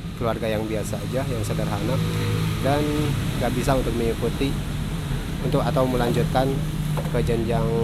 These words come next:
S M A. Sebenarnya dulu pernah mau masuk ke Alia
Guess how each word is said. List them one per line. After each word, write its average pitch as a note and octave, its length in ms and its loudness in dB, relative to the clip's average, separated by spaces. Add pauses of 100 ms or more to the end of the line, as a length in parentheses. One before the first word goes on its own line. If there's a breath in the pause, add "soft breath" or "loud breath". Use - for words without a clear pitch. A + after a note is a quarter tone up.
(220)
S A#2 160 0
M G#2+ 160 0
A. G2+ 80 -2 (480)
Sebenarnya C3+ 320 4
dulu E3+ 240 4
pernah D#3 400 2 (320)
mau C#3+ 160 4
masuk D#3 320 2
ke C#3+ 80 0
Alia A#2+ 400 2